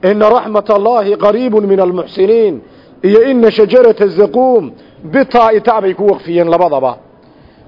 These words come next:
Wa sumica waxa la maqlay bacduhum carabta qaarkood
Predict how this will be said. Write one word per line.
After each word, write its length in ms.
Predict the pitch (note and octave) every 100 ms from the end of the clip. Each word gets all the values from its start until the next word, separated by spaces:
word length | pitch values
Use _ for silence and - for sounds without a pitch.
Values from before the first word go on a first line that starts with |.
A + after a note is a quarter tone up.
| -
Wa 160 | E3+ G#3+
sumica 400 | B3+ B3+ F#3+ G#3+
waxa 220 | A#3+ F3+
la 120 | E3+
maqlay 340 | D#3+ C3+ C3 G2+ - _ _ - _ _ -
bacduhum 560 | E3 B3 A3 A3 G#3 G3
carabta 360 | A3 B3+ A3+
qaarkood 640 | G#3+ A#3+ G#3 - F3+ D#3+